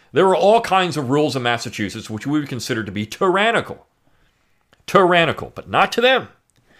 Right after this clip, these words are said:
because the community was more important than the individual. In fact, they don't even use the word tyranny in their motto. Now, the original Latin phrase actually has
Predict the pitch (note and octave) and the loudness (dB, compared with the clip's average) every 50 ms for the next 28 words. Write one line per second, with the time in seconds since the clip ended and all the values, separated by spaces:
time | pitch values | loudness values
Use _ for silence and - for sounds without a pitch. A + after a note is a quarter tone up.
0 | - - - - - D3 C3+ - - D#3+ D#3 D3+ D#3 D3+ C#3 C#3+ D#3 - - C3+ | -20 -20 -20 -14 -10 -8 -4 2 6 8 8 8 6 2 -4 -10 -12 -10 -6 -2
1 | D3+ F3+ G3 G3+ F#3 F3 F#3 G3 F3 E3 C3+ B2+ C#3 D#3 D#3+ E3+ E3+ E3 C3+ - | 0 2 2 4 4 2 0 0 0 -2 0 0 2 2 4 4 2 0 0 0
2 | D3 D3 D3 C3+ C#3+ D3 C#3 C#3 B2 G#2+ G#2 G#2 B2 C#3 G3+ G#3+ F#3 D#3 G2+ D2+ | 2 2 2 0 -2 -4 -4 -2 -2 -2 -4 -4 -2 0 0 0 0 -2 -6 -10
3 | - - _ _ _ _ _ _ _ _ _ _ _ _ _ _ _ _ _ - | -10 -16 _ _ _ _ _ _ _ _ _ _ _ _ _ _ _ _ _ -14
4 | - - C#3 - F3+ E3+ - - - - _ _ - F3 F#3+ G3+ G#3 G3 E3 C#3+ | -10 -6 0 4 4 4 4 2 -6 -20 _ _ 0 2 4 4 2 2 0 -2
5 | F#3 A3 A3 E3+ G3+ F3+ D#3+ E3 D3+ B2+ - - - - F#3+ G3 G3 F#3 D#3 C3+ | -2 -2 -2 0 0 2 4 4 2 2 0 -4 0 4 6 6 6 6 4 2
6 | B2+ C3 C3+ C3+ C#3 B2+ C#3 C#3+ C#3+ F3+ G#3+ A3 - F2+ F2 G#2+ E3+ E3 D3+ D3 | -2 -2 -2 -2 -2 0 0 0 2 4 4 4 2 0 0 0 4 4 4 4
7 | C#3+ - - - _ - C#3+ C#3+ C#3+ C#3+ F3+ F#3+ E3+ E3+ E3+ D#3 B2+ A2+ A#2 B2+ | 2 -2 -14 -18 _ -4 -2 0 2 2 2 2 2 2 2 2 4 4 6 6
8 | D#3 F3+ E3 D#3+ C3 A2+ - G#2 F2+ F#2+ F#2+ F#2 A2+ A2+ - - A2+ A2 G#2 G2+ | 6 6 4 0 -6 -6 -2 -2 0 0 0 0 -2 -2 -2 -4 -4 -4 -2 2
9 | A2 G#2+ G#2 G2+ F#2+ - - - | 2 4 4 2 0 -2 -10 -14